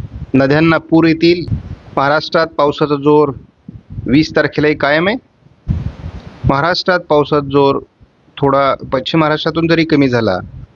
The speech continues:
तरी एकवीस तारखेलाही कायम आहे. आज आठ तारखेला मुसळधार पाऊस मेघगर्जनेसह विजांच्या कडकडासह दक्षिण मराठवाडा, पूर्व विदर्भ,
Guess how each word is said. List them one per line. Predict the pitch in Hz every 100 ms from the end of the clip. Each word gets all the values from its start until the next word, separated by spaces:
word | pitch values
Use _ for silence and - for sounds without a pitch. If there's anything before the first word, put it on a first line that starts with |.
| _ -
तरी | 143
एकवीस | 143 - 165 165
तारखेलाही | 147 135 139 131
कायम | 127 101 95
आहे. | 92 - - _ - - - - - - -
आज | - 202 214
आठ | 202
तारखेला | 190 196 - 185 185 185 - _ _ _ _ _ _ _ -
मुसळधार | 160 - 165 151 175
पाऊस | 170 160 156 - - - -
मेघगर्जनेसह | 143 147 147 143 143 147 139 143
विजांच्या | 135 131 135 135 131
कडकडासह | 131 127 127 117 131 131 - - - - -
दक्षिण | - 131 - 151
मराठवाडा, | 143 143 - 139 139 131 _ _ _ - - - - - - - - - - - - -
पूर्व | 147 139 147
विदर्भ, | 143 139 139